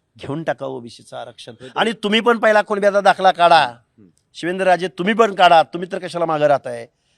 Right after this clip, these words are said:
Speaker 1: आणि तुम्ही पण एखाद्या निवडणुकीमध्ये त्याचा लाभ घ्यावा, ही माझी विनंती आंदोलक म्हणून.
Speaker 2: खरं तर ओबीसीच्या एका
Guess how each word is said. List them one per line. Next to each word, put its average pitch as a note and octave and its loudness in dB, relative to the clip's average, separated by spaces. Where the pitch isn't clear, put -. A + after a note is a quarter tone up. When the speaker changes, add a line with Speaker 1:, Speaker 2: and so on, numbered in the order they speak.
Speaker 1:
आणि D3+ -6
तुम्ही D#3+ -4
पण F#3 -4
एखाद्या E3 -4
निवडणुकीमध्ये D#3 -10
त्याचा C3+ -10
लाभ B2+ -4
घ्यावा, B2 -6
ही C3+ -16
माझी A#2+ -10
विनंती A#2 -16
आंदोलक A2+ -14
म्हणून. A2 -20
Speaker 2:
खरं B2 -20
तर D#3 -20
ओबीसीच्या C#3 -10
एका C3+ -10